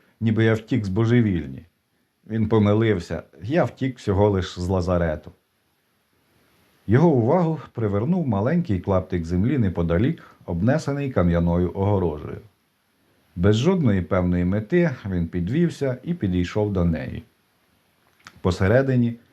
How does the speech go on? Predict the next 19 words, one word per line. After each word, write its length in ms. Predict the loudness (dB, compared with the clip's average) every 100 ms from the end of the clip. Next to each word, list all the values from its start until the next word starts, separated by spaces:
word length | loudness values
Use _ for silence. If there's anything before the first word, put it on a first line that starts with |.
| _ _ _
стояв 380 | -2 0 2
важкий 360 | 2 0 0 -2
монумент, 640 | 0 0 0 -2 -6 -14 _ _ _ -20
складений 600 | -8 0 2 2 0 -2
з 80 |
каменю. 440 | -4 -6 -6 -8 -14 -18 _ _ _ _ _ _ _ _ 0
Він 160 | 2
потемнів 540 | 2 2 2 2 2 2
від 240 | 0 -2
часу, 500 | -2 0 0 -4 -6 -6 -8
викришився 760 | 0 0 0 -2 0 -2 -2
по 140 | -4 -4
кутках, 640 | -4 -2 0 0 -2 _ _ _ _ _
був 200 | -4 -4
покритий 500 | -2 -2 0 2 0
плямами 520 | -2 0 0 2 0 0
моху 380 | 2 0 -2
та 120 | -2 0
лишайника. 840 | 0 -2 -6 -6 -10 -14 -18 -20